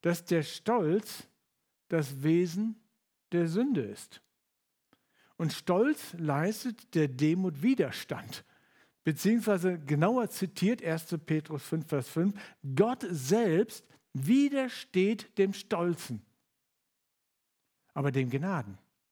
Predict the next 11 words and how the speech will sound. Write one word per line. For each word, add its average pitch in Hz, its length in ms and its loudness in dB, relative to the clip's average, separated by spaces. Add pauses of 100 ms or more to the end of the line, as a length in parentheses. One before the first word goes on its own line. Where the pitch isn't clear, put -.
(200)
dem, 143 320 0
äh, 147 300 0
dem, 143 280 0
<clears throat> 156 500 -2
aber 147 220 2
dem 139 380 0
Demütigen, 131 600 0 (280)
den 165 240 2
schenkt 175 420 -6
er 151 140 -4
Gnade. 139 500 -6